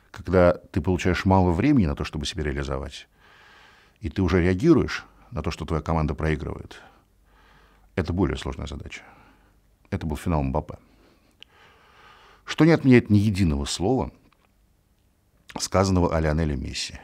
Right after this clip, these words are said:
и не отменяет того, что сборная Аргентины провела в большой очень турнир, может быть, даже великий для себя турнир, эпический, начавшийся с нижней точки падения и завершившийся в финале. А, но все,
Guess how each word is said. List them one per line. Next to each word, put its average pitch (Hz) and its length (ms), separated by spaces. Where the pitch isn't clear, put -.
и - 100
не 80 60
отменяет 76 420
того, 98 180
что 98 140
сборная 67 300
Аргентины 85 560
провела 78 300
в 69 60
большой 82 420
очень 73 260
турнир, 107 420
может 80 220
быть, 78 80
даже 73 240
великий 87 320
для 80 120
себя 78 260
турнир, - 360
эпический, - 760
начавшийся 82 580
с - 100
нижней 80 300
точки - 280
падения 82 760
и 92 80
завершившийся 78 680
в - 40
финале. - 480
А, 90 520
но 104 320
все, - 440